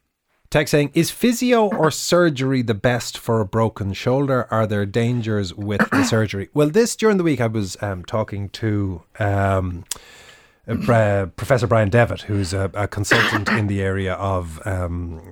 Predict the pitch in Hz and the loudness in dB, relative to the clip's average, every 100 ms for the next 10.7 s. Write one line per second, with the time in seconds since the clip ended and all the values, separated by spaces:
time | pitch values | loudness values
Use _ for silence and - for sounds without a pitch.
0 | - - 104 101 - 98 92 85 - _ | -20 -2 -2 0 0 2 2 0 -4 _
1 | _ - 160 - 160 170 160 143 127 113 | _ -2 0 0 0 2 0 2 2 2
2 | 110 101 95 92 - _ _ _ - - | 2 2 0 -2 -8 _ _ _ -20 -20
3 | - - - _ _ _ _ _ - - | -16 -16 -18 _ _ _ _ _ -14 -10
4 | 1077 1077 - - - - 208 214 254 247 | -8 -6 -4 -2 -2 0 -2 2 4 4
5 | - - - - 196 180 220 247 277 254 | 0 -4 -10 -8 -6 -2 2 4 4 4
6 | - 262 285 233 214 254 262 247 226 202 | 2 2 4 2 2 0 4 4 4 2
7 | 175 208 190 170 160 156 135 104 - - | 4 2 2 0 0 2 2 -4 -14 -14
8 | - 139 135 151 143 185 160 151 127 120 | -6 -2 0 2 4 4 4 2 4 2
9 | 147 151 107 139 196 - 131 123 127 117 | 4 4 6 4 4 0 0 2 4 4
10 | 131 113 117 110 92 98 107 | 2 2 4 4 2 0 0